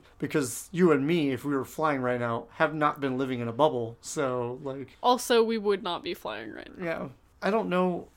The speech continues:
Speaker 1: whether I would be happy to do it. I would almost be willing to take the fine, depending on how much it is, just out of my personal safety and my
Speaker 2: Well,
Speaker 1: family's
Speaker 2: aren't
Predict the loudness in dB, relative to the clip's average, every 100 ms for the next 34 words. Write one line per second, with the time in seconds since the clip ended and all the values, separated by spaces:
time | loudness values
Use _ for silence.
0 | _ -4 0 2 0 2 0 0 -4 -4
1 | -2 -2 -4 -10 -8 -6 -2 -2 -2 0
2 | 0 -2 -2 -2 0 -4 -8 -6 -2 -2
3 | -2 -6 -4 -4 -4 -8 -4 -4 -4 -4
4 | -4 -2 -4 -2 -4 -4 -6 -4 -4 -6
5 | -12 -12 -2 -2 -2 -4 -2 0 0 -4
6 | -8 -16 -8 -4 -2 -2 -2 -4 -4 -6
7 | -4 -4 -6 -6 -6 -4 0 2 2 0
8 | 0